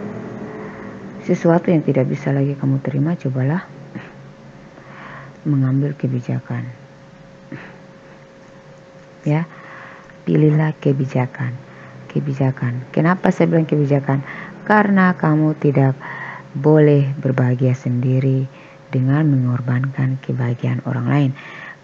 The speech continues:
Kalau kamu peduli kepada orang, eh, terdekat kamu, terkasih kamu, orang yang membutuhkan kamu, maka ambillah kebijakan.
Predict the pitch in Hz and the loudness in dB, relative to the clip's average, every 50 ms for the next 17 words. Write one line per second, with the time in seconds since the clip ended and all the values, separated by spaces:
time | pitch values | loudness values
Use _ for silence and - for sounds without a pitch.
0 | - - - 151 143 135 135 139 160 165 170 160 143 - 139 131 139 135 135 135 | -8 -2 0 0 0 0 -2 0 0 2 2 0 0 -2 -2 0 0 0 0 0
1 | - - 135 - 139 135 135 135 - - 156 165 170 156 135 127 127 131 - - | -2 -4 -4 -2 -2 0 0 2 2 2 0 0 0 0 0 -2 -4 -6 -10 -14
2 | - - - - - - - - - - 139 135 135 131 127 127 - - - - | -20 -18 -18 -18 -18 -20 -18 -10 -4 0 0 2 2 0 0 -4 -6 -10 -14 -14
3 | - - - - - - - - - - - - - - 170 151 139 143 135 - | -14 -16 -20 -20 -20 -20 -20 -20 -20 -20 -20 -10 -2 2 2 4 4 2 0 0
4 | 139 127 - - 131 127 127 135 - 123 131 - 151 160 160 - 151 143 139 127 | 0 -2 -2 0 -2 -2 -2 -2 -4 -4 -2 0 -2 -2 0 -2 -2 -2 0 -2
5 | 127 127 - - 156 160 151 143 139 135 135 131 131 131 - 131 - 135 131 135 | -2 -2 -2 -2 0 0 2 2 4 4 2 2 0 -2 -4 -4 -2 -2 -2 0
6 | 139 135 131 135 156 190 214 226 269 - - - - - - - - - - - | 0 2 4 4 4 4 2 0 -4 -10 -16 -20 -20 -20 -20 -20 -20 -20 -20 -20
7 | - - - - - - - - - - - - - 143 135 135 - 147 139 131 | -20 -20 -20 -18 -18 -16 -16 -18 -18 -18 -14 -8 -6 -6 -4 -2 0 0 2 2
8 | 135 131 135 131 131 135 143 147 147 - - 127 123 123 120 - 123 120 123 - | 0 2 2 2 2 2 0 -2 -6 -6 -4 -4 -2 -2 -4 -4 -6 -6 -6 -8
9 | - 123 117 117 | -8 -8 -8 -8